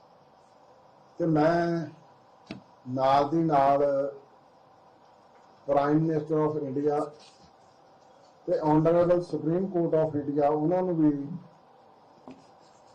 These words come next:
ਇਹ ਆਬਜੈਕਟਿਵ ਦੇ ਵਿੱਚ ਅੱਜ ਸਾਡਾ ਡਿਸਕਸ ਹੋਇਆ ਕਿ ਉਹਨਾਂ ਨੂੰ ਵੀ ਇੱਕ ਇਹ ਅਪੀਲ ਕੀਤੀ ਜਾਵੇ ਸਿਮਰ ਤੌਰ ਦੇ ਉੱਤੇ।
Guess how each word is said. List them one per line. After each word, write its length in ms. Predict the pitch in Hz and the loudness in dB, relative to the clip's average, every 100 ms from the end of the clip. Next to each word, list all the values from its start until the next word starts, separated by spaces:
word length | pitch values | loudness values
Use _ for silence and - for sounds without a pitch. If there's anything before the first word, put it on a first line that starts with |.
| _ | _
ਇਹ 300 | 151 170 - | 0 2 2
ਆਬਜੈਕਟਿਵ 580 | 151 131 151 - 165 160 | -2 0 -2 0 0 2
ਦੇ 120 | 170 156 | 0 0
ਵਿੱਚ 260 | 151 151 147 | 0 0 0
ਅੱਜ 140 | 135 147 139 | 2 0 -2
ਸਾਡਾ 240 | 131 127 139 | -2 -2 -2
ਡਿਸਕਸ 500 | 131 - 127 127 131 | -4 -6 -4 -4 -6
ਹੋਇਆ 240 | 127 135 | -2 -2
ਕਿ 180 | 147 151 | 0 -4
ਉਹਨਾਂ 320 | - 143 160 160 | -6 -4 -4 -2
ਨੂੰ 160 | 139 | -4
ਵੀ 260 | 123 131 113 113 _ _ _ _ _ - - - _ - - _ _ _ _ _ | -6 -8 -10 -16 _ _ _ _ _ -20 -20 -20 _ -20 -20 _ _ _ _ _
ਇੱਕ 240 | 160 165 180 | -4 -4 -2
ਇਹ 220 | 175 170 | 2 4
ਅਪੀਲ 440 | 156 151 151 165 | 4 6 6 4
ਕੀਤੀ 360 | 156 156 156 156 | 2 -2 0 2
ਜਾਵੇ 360 | 147 120 131 135 | 4 2 0 -4
ਸਿਮਰ 320 | 143 139 143 | -6 -6 -6
ਤੌਰ 260 | - 131 127 | -2 -2 -2
ਦੇ 120 | 131 | -8
ਉੱਤੇ। 380 | 123 - 117 113 | -10 -10 -10 -10